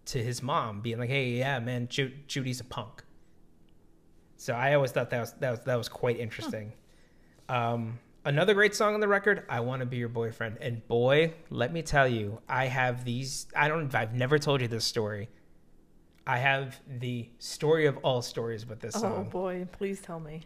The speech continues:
Speaker 1: So, um, I'm in my late teens, early twenties in a relationship with somebody, and I've been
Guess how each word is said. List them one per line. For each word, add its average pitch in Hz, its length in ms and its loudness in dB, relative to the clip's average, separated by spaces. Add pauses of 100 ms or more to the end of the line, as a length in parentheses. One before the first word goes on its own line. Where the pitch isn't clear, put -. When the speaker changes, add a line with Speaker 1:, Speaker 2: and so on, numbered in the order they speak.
(140)
Speaker 1:
So, 127 460 0
um, 117 480 -2 (1700)
I'm 175 120 -2
in 208 100 4
my 160 340 4 (560)
late 135 360 -6
teens, 135 300 -6
early 120 220 -2
twenties 120 540 -6 (240)
in 127 140 -8
a 120 40 -4
relationship 117 680 -4
with 107 120 -10
somebody, 110 380 -6
and 107 100 -8
I've 110 140 -8
been 117 280 -2